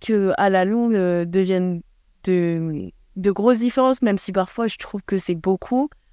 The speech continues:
Enfin, pour vous donner un exemple, nous laver les maillots d'entraînement, nous laver les maillots de match, et c'est pas toujours des choses qu'on retrouve en pro, alors que on, on pourrait se dire que c'est facile de,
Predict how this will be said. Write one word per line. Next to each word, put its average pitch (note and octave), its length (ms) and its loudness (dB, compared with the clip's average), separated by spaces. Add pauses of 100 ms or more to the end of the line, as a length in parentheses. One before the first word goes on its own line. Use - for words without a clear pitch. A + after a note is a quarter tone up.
(140)
Enfin, F#3 220 -2
pour F#3+ 160 -4
vous F#3 80 -4
donner F#3+ 240 0
un F#3 100 2
exemple, G3+ 580 -2
nous F#3 220 0
laver F3+ 260 2
les F3+ 140 0
maillots G#3+ 400 0
d'entraînement, G#3+ 640 0
nous G3+ 140 0
laver F3+ 240 0
les F3 140 -2
maillots G#3 320 2
de A3+ 40 0
match, G#3+ 280 0 (380)
et G3 180 2
c'est G3 200 -4
pas C4 220 2
toujours A3+ 360 0
des F#3+ 100 -2
choses A3+ 180 -2
qu'on F#3 160 -4
retrouve F#3 380 -2
en E3+ 100 0
pro, B3+ 260 0
alors F3+ 280 0
que F3+ 320 0 (320)
on, F#3 160 -4 (640)
on G3 180 -2
pourrait G3+ 220 0
se F3+ 80 -8
dire A3+ 200 0
que F#3+ 280 -2
c'est F3+ 180 -4
facile A3 420 0
de, G3+ 240 0